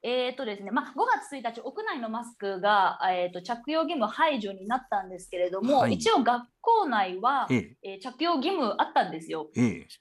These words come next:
Speaker 1: まあ、ただやっぱりその子供、なんかみんなね、そのショッピングモールとか大人はそのマスクしないでね、歩き回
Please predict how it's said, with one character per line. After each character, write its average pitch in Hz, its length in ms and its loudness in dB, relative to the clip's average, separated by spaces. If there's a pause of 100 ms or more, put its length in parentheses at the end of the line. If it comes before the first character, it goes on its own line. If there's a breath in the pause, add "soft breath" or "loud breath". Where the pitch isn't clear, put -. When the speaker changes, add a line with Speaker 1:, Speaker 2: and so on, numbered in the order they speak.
(160)
Speaker 1:
ま 339 100 0
あ、 - 20 -6
た 415 160 2
だ 339 140 6
や 269 100 2
っ - 80 -8
ぱ 339 80 0
り 262 100 -10
そ 240 120 -12
の 226 120 -10
子 233 140 -10
供、 269 760 0
な 269 120 -2
ん - 20 -4
か 202 100 0
み 240 140 -4
ん 254 80 -4
な 254 100 0
ね、 277 200 -4
そ 220 160 -6
の 185 540 -2
シ - 120 0
ョ 233 60 2
ッ 233 100 -12
ピ 254 100 4
ン 262 80 8
グ 254 80 6
モ 254 140 8
ー 226 40 6
ル 196 60 0
と 185 80 -6
か 180 140 4
大 190 160 2
人 233 140 2
は 254 440 6
そ 233 140 -12
の 226 100 -6
マ 262 140 -2
ス 269 80 -14
ク 220 100 -14
し 208 160 -14
な 202 140 0
い 185 80 -6
で 180 180 -4
ね、 214 120 0
歩 208 180 2
き 220 120 -8
回 220 120 2